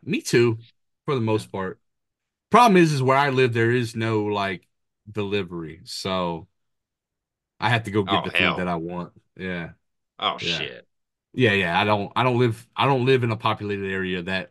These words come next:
Speaker 1: allows for, like, people to deliver food to me. <laughs> So,
Speaker 2: Oh, hell.
Speaker 1: yeah, it'll be all right. All right. Uh, thin crust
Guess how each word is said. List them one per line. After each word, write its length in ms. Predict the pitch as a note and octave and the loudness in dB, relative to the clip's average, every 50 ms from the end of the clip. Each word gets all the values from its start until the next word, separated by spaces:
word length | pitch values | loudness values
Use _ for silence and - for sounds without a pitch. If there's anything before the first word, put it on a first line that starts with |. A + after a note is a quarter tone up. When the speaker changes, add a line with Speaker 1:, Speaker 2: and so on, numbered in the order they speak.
| - - | -8 -6
Speaker 1:
allows 460 | G#2+ G2 F#2+ F#2 F#2+ F#2 F2+ F2+ - | -2 0 0 2 2 0 0 -4 -6
for, 200 | - - G2 F2+ | -10 -8 -6 -4
like, 420 | F2+ F2+ F2 E2+ E2 - - _ _ _ _ _ _ _ _ _ _ _ _ _ | -2 -2 -2 -2 -4 -8 -10 _ _ _ _ _ _ _ _ _ _ _ _ _
people 280 | - A#2+ A#2 A2+ G#2+ G#2 | -2 0 0 0 -2 -4
to 100 | - G2+ | -4 -4
deliver 420 | E2+ - F#2+ G2 G2 F#2 F2+ F#2 F2 | -4 -4 -2 -2 -2 -2 -2 -4 -6
food 320 | - - F#2 F2+ E2+ - - | -6 -6 -6 -6 -6 -6 -4
to 140 | - - | -2 0
me. 640 | C3+ - A2+ - G3+ C#3+ - - - F4+ E3 D#3+ - - _ | 0 2 2 2 2 2 2 2 2 4 4 4 2 0 _
<laughs> 40 | _ _ _ - | _ _ _ -20
So, 120 | - - C#3 | -6 0 2
Speaker 2:
Oh, 260 | A#2 A2+ G#2+ G2+ F#2 | 4 4 4 4 4
hell. 420 | - G#2 F#2+ F#2+ F2+ E2+ - - - _ _ _ _ _ _ _ _ _ _ - | 4 4 4 4 4 2 0 -4 -10 _ _ _ _ _ _ _ _ _ _ -2
Speaker 1:
yeah, 360 | E3 A#2+ A2+ G2 F2 F2+ A2 | 0 0 2 0 0 -4 -2
it'll 140 | - F#3+ F3 | 0 2 4
be 100 | C3+ B2 | 4 4
all 60 | G#2 | 4
right. 140 | F#2 F#2 A2 C#3+ | 2 0 0 2
All 80 | D#3+ | 2
right. 180 | D#3 C#3+ C3+ - | 4 4 2 2
Uh, 260 | D#3+ D#3+ D#3 D3 C3 | 0 2 2 2 2
thin 400 | A#2 - - - C4 E4+ F4 A#3+ | 0 -2 -2 2 4 4 4 4
crust 600 | - - C#3+ B2 A#2+ C3+ - - - - - - | 2 0 0 2 0 -2 -6 -10 -14 -16 -20 -20